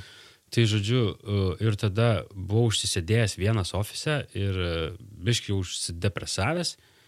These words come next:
Kažkaip planavom lyg susėst kartu, bet nebuvo galimybių. Ir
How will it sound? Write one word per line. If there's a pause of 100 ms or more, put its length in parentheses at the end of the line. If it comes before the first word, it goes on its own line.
(260)
Kažkaip (120)
planavom
lyg
susėst
kartu,
bet
nebuvo
galimybių. (1800)
Ir